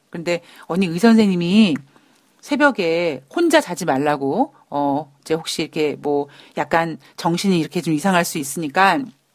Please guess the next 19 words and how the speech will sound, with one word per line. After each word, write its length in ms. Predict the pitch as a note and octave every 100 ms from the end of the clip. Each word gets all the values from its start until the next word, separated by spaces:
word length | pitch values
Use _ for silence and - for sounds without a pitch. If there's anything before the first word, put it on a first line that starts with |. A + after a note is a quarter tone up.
| _ _ _ _ _ _
혼자 240 | - B3 B3
있지 260 | G3+ -
말라고 600 | D#3 C3+ E3+ E3 D#3 D#3 C#3
조언했다." 920 | F#3 F#3 F#3 - D3+ D3 F3 D3+ B2 _ _ _ _ _ _ _ _ -
그런 320 | A#3 A3+ G3+
이야기를 320 | F3+ F#3 G3+
하면서 220 | B3 A#3+
저, 120 | G3+ F#3
저랑 260 | G3 G3
이제 100 | F#3+
병원에서 760 | E3 F3 F#3+ G#3+ G3+ F#3+ G3+ F3+
이렇게 260 | E3 D#3+
집으로 260 | D#3 F#3 F#3+
돌아가는 480 | F#3 F#3 F3 F3 E3
길에 140 | D3
저랑 220 | C#3+ D#3
전화 200 | D3+ E3
통화를 320 | E3 F3+ D#3 F#3+
했는데, 540 | G#3+ F3+ A3 E3+ C3+